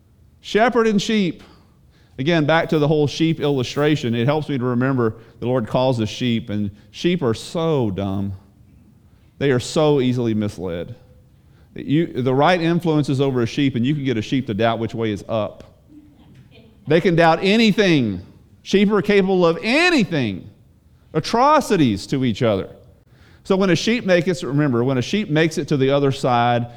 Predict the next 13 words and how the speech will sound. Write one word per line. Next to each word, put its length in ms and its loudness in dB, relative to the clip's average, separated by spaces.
healthy, 420 2
wealthy, 460 2
and 100 0
wise, 460 0
what 80 0
does 80 0
that 100 0
tell 160 -2
us 80 -4
about 200 -4
the 60 -10
sheep? 320 -6
Nothing. 800 4